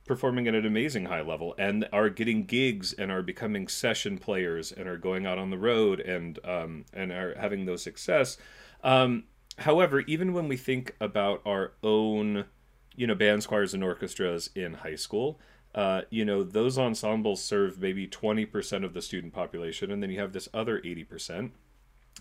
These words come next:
And the, the, the good quality aesthetic experience for those students, um, i-, is valuable, no doubt about that. But then of those students,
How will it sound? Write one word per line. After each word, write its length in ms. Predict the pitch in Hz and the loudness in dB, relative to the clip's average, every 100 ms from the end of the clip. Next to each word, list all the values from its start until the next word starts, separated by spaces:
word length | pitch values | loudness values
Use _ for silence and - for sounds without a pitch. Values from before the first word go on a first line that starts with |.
| - | -2
And 400 | 127 131 131 127 - | 2 4 4 0 -6
the, 460 | 117 131 131 127 - | -2 2 2 0 -4
the, 340 | 110 113 113 - | -2 2 2 2
the 140 | 117 | -6
good 500 | 107 - 139 156 131 | -6 -2 0 0 -2
quality 580 | - 120 110 131 127 120 | -10 -4 2 2 2 -2
aesthetic 500 | 107 - 113 110 - | -4 -4 0 0 0
experience 720 | 98 - - 95 101 101 92 | -8 -12 -6 -2 0 0 -2
for 140 | - 92 | -10 -6
those 220 | 85 - | -4 -4
students, 640 | - 196 131 104 123 - - - - - - | -4 0 0 0 -4 -12 -18 -20 -20 -20 -2
um, 300 | 143 139 131 - | 2 4 2 2
i-, 200 | 127 123 | 2 2
is 300 | 131 123 110 | 6 6 4
valuable, 720 | 101 104 117 120 104 76 69 - | -4 2 4 6 2 0 -10 -12
no 300 | 95 104 123 | -4 2 2
doubt 260 | 117 117 110 | 4 2 2
about 280 | 101 101 - | 2 0 0
that. 260 | 92 - - - | -4 -4 -12 -8
But 140 | - 123 | -6 4
then 180 | 147 139 - | 4 4 4
of 240 | 165 170 | 4 4
those 220 | 160 143 | 0 0
students, 720 | - 175 196 120 120 - - | -4 -2 0 2 0 -6 -12